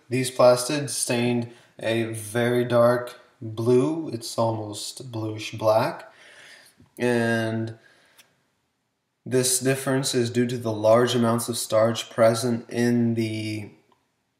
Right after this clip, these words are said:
plastids of an unripe banana, and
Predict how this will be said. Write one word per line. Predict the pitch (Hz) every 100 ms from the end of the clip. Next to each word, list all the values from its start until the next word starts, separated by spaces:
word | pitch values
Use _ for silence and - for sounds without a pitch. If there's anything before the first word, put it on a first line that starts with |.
| _ _ _ _ _ -
plastids | 120 117 117 120 117
of | 113
an | 107 95
unripe | 113 120 120 120 120
banana, | 120 123 135 143 156 -
and | 117 113 113 110 113